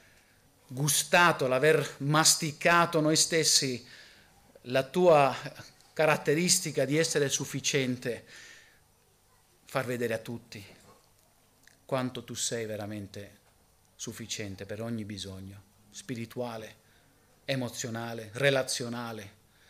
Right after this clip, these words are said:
E così, Signore, ci consegniamo di nuovo nelle tue mani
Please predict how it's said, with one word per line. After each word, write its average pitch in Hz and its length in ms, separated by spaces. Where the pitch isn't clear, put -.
E 120 80
così, 127 220
Signore, 143 400
ci 135 160
consegniamo 135 640
di 127 80
nuovo 143 200
nelle 127 220
tue 135 140
mani 151 380